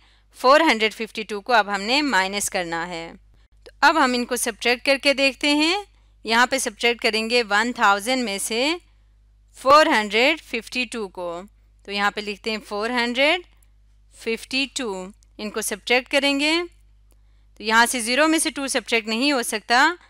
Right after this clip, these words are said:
तो टेन से वन बोरो ले आएंगे, यहाँ पे टेन बन जाएगा, यहाँ से बोरो ले आएंगे, यहाँ टेन बन जाएगा और यहाँ पे नाइन रह जाएगा। तो टेन माइनस टू एट आ जाएगा।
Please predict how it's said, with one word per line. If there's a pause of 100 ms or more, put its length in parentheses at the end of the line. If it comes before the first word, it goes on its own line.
(220)
तो
टेन
से
वन
बोरो
ले
आएंगे, (460)
यहाँ
पे
टेन
बन
जाएगा, (440)
यहाँ
से
बोरो
ले
आएंगे,
यहाँ
टेन
बन
जाएगा
और
यहाँ
पे (480)
नाइन
रह
जाएगा। (420)
तो
टेन
माइनस
टू (1080)
एट
आ
जाएगा।